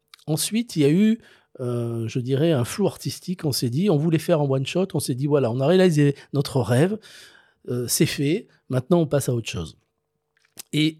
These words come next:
euh, vu, euh, ça nous a un petit peu dépassé quand même. Euh, une grosse communauté au niveau des réseaux sociaux,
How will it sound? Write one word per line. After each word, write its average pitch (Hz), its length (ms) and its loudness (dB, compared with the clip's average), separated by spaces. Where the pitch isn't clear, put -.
euh, 139 160 0
vu, 190 560 -2
euh, 135 420 2
ça 175 140 2
nous 208 140 2
a - 20 2
un 233 80 2
petit 202 120 -4
peu 202 140 0
dépassé 156 460 0
quand 120 140 -6
même. 113 260 -6
Euh, 110 260 -2
une 120 180 -6
grosse 117 280 -2
communauté 143 640 -2
au 139 100 0
niveau 127 220 -4
des 120 80 -2
réseaux 120 260 -2
sociaux, 123 600 -4